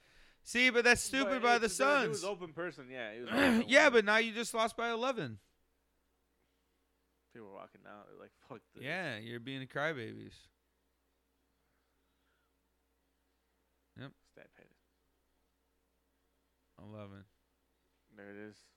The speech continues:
Speaker 1: See ya. We're out of there.
Speaker 2: I know. I mean, it,
Speaker 1: Young
Speaker 2: it
Speaker 1: boy.
Speaker 2: ended up being pretty close, actually.
Speaker 1: Good game. What a game.
Speaker 2: Yeah.
Speaker 1: N B A playoffs.
Speaker 2: That
Speaker 1: We're
Speaker 2: was good.
Speaker 1: swinging
Speaker 2: That
Speaker 1: out
Speaker 2: was a
Speaker 1: all
Speaker 2: good
Speaker 1: night.
Speaker 2: game.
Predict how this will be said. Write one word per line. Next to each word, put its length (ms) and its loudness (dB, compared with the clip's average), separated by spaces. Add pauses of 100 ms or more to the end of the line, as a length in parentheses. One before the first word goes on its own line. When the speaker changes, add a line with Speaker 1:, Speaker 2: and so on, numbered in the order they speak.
(340)
Speaker 1:
See 320 -10
ya. 100 -8
We're 180 -12
out 200 -10
of 80 -12
there. 260 -14
Speaker 2:
I 100 -8
know. 240 -10
I 100 -10
mean, 140 -16
it, 240 -16
Speaker 1:
Young 220 -12
Speaker 2:
it 60 -16
Speaker 1:
boy. 100 -8 (100)
Speaker 2:
ended 160 -8
up 60 -8
being 140 -8
pretty 220 -12
close, 200 -18 (100)
actually. 300 -20
Speaker 1:
Good 180 -8
game. 360 -8 (1300)
What 160 -6
a 60 -10
game. 320 -10 (480)
Speaker 2:
Yeah. 80 -20 (1080)
Speaker 1:
N 100 -6
B 140 -2
A 40 -4
playoffs. 440 -2 (100)
Speaker 2:
That 80 -16
Speaker 1:
We're 80 -8
Speaker 2:
was 140 -12
good. 80 -12
Speaker 1:
swinging 220 -6
Speaker 2:
That 100 -4
Speaker 1:
out 80 -2
Speaker 2:
was 60 -6
a 40 -6
Speaker 1:
all 80 -4
Speaker 2:
good 80 -4
Speaker 1:
night. 140 -6
Speaker 2:
game. 180 -6